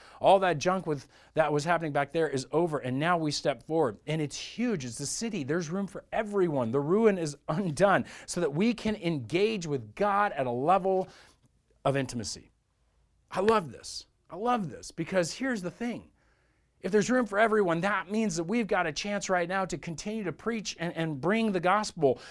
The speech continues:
hoping and praying and pointing for those around you. And in fact, you may not even know if they come to Christ. You may die before they do. You may lose relationship and meet them again in heaven. You don't know,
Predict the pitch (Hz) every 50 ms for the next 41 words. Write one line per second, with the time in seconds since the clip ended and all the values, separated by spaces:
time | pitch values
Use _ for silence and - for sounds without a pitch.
0 | - - - - 208 220 247 247 247 - 247 240 233 226 185 160 147 - - 214
1 | 220 220 220 208 190 165 - 202 214 220 220 220 208 214 185 175 190 202 196 190
2 | 180 180 185 202 202 190 165 170 147 - - - - - - 196 220 240 220 214
3 | - 190 190 - - - 208 220 220 220 - - - - - - _ - 151 214
4 | 254 247 233 233 226 220 208 196 185 185 175 165 151 156 160 175 196 202 196 175
5 | 143 - 160 151 - 180 165 147 147 - - 160 135 104 95 - - - _ -
6 | - - 170 247 262 233 196 151 139 196 220 247 247 233 226 208 - 220 220 226
7 | 214 214 208 170 - 247 262 247 175 120 - - - - - 147 180 269 294 262
8 | 240 202 180 175 208 247 240 202 202 190 180 185 226 262 247 - 262 254 240 -
9 | - 254 240 240 - - - 160 151 143 139 160 202 208 214 214 202 196 170 170
10 | 180 175 165 156 147 165 170 156 127 107 107 131 196 247 254 226 190 147 127 127
11 | 156 151